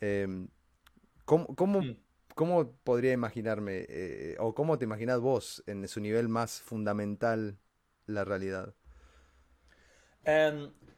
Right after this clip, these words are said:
Speaker 2: creo que hay dos niveles para responder esta pregunta. Si yo pienso en un electrón, ponerle una partícula, lo que pienso es una, en una, en una onda. Lo que pienso es como si fuera una nubecita. Una, una onda, pero es, es más como una nube, diría yo. Como una nube media suave.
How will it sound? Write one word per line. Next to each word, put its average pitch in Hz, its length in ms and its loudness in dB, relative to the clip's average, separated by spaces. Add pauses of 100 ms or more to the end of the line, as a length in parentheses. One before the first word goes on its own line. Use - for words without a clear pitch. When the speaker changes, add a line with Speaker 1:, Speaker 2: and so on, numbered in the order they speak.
(540)
Speaker 2:
creo 190 180 2
que 196 80 6
hay 165 80 8
dos 165 140 6
niveles 160 340 4
para 110 160 4
responder 113 320 -4
esta 117 160 -2
pregunta. 110 360 -2
Si - 120 -14
yo 254 140 6
pienso 277 220 0
en 180 60 -2
un 165 60 2
electrón, 151 520 0
ponerle 156 320 -2
una 120 180 0
partícula, 123 640 2
lo 120 80 -6
que 123 80 -6
pienso 196 180 0
es 156 60 -8
una, 139 340 0
en 120 140 -4
una, 123 360 2
en 120 140 -6
una 127 200 0
onda. 104 480 0 (840)
Lo 117 140 0
que 131 120 -2
pienso 190 340 -2
es 190 60 -4
como 135 180 -2
si 127 100 -6
fuera 160 200 -2
una 139 160 0
nubecita. 131 760 -2 (460)
Una, 123 480 -2
una 131 240 0
onda, 185 260 6
pero 127 220 2
es, 190 160 2
es 196 40 0
más 247 120 6
como 208 160 2
una 180 140 2
nube, 147 360 2
diría 98 260 -4
yo. 92 320 -10
Como 160 120 -8
una 165 100 0
nube 202 480 2 (600)
media 143 200 2
suave. 170 800 4